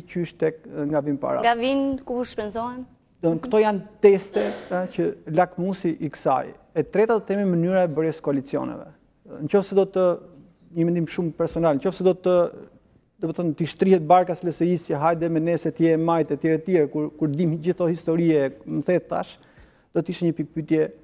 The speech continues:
Speaker 1: ë, një pikpyetje e madhe. E fundit do të thoja këtë që, do të thënë, vendi ka nevojë, ë, të themi për modele, do të thënë, çfarë vuan sot Shqipëria në kuptimin që e ndjen çdo njeri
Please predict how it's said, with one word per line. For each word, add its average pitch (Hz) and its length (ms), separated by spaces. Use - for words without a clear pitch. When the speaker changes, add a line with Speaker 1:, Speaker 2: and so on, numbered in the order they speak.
Speaker 1:
ë, 151 220
një 156 180
pikpyetje 147 540
e 139 120
madhe. 123 460
E 147 120
fundit 233 400
do 190 40
të 196 120
thoja 180 160
këtë - 260
që, 139 240
do 170 160
të 165 80
thënë, 147 260
vendi 214 240
ka 196 220
nevojë, 175 420
ë, - 920
të - 0
themi 180 220
për 185 180
modele, 151 640
do 135 100
të 131 140
thënë, 147 180
çfarë 196 300
vuan 190 320
sot 175 240
Shqipëria 170 480
në 151 100
kuptimin 165 380
që 160 140
e 151 40
ndjen 165 320
çdo 165 160
njeri 170 300